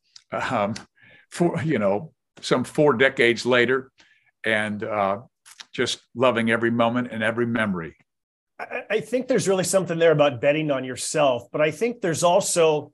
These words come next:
Speaker 2: I mean, we can look back on that, on that story of how it did work out, but before it did work out how it did,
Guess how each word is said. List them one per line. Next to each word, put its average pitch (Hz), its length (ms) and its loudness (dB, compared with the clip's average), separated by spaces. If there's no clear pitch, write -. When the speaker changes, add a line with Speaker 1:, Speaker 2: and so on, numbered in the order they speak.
Speaker 2:
I 170 40 -14
mean, 160 240 -6
we 220 120 2
can 220 160 0
look 175 220 6
back 170 300 4
on 143 120 2
that, 123 240 -2
on 143 140 2
that 127 180 -4
story 131 520 0
of 127 140 -4
how 143 220 0
it 120 140 -6
did 160 180 -4
work 117 340 -6
out, 113 380 -4
but 123 240 -2
before 175 880 6
it 151 300 -8
did 143 180 -2
work 120 300 -4
out 120 180 -4
how 120 200 -6
it 120 120 -10
did, 113 380 -12